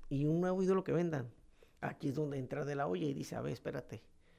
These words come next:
ese reinado está libre, ¿qué voy a hacer?". Agarro a Brian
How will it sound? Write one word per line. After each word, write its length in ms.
ese 260
reinado 360
está 220
libre, 480
¿qué 100
voy 200
a 20
hacer?". 380
Agarro 580
a 520
Brian 480